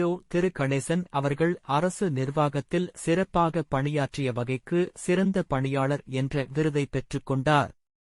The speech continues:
திரு வி ஓ கணேசன் அவர்கள் இயல்பாகவே எளிமையானவர், ஏழை எளிய மக்களுக்கு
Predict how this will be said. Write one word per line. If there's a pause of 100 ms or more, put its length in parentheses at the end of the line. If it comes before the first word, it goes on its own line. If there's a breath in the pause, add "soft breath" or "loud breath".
(580)
திரு
வி
ஓ (120)
கணேசன்
அவர்கள்
இயல்பாகவே (140)
எளிமையானவர், (440)
ஏழை
எளிய
மக்களுக்கு